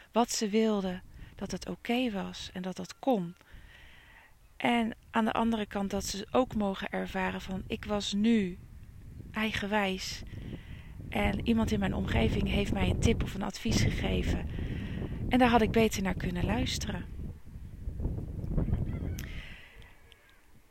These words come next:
En hoe ga, hoe ga ik dan om met de momenten dat ze heel eigenwijs zijn, maar ik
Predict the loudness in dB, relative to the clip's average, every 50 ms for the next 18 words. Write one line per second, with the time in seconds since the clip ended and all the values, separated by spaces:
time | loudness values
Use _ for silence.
0 | -12 -12 -12 -10 -12 -16 -18 -12 -8 -8 -6 -6 -6 -8 -8 -2 4 6 8 8
1 | 10 8 8 6 6 6 6 8 6 6 2 2 2 2 4 6 8 8 8 8
2 | 6 4 4 4 4 4 2 2 2 4 4 4 4 2 2 2 2 2 2 2
3 | 2 2 2 4 4 4 4 2 2 -2 0 2 2 2 2 0 0 2 2 0
4 | 0 -4 -8 -8 -4 2 6 8 10 10 10 10 10 8 8 6 4 2 0 2
5 | 4 4 4 4 2 2 2 2 2 2 0 0 0 0 0 -2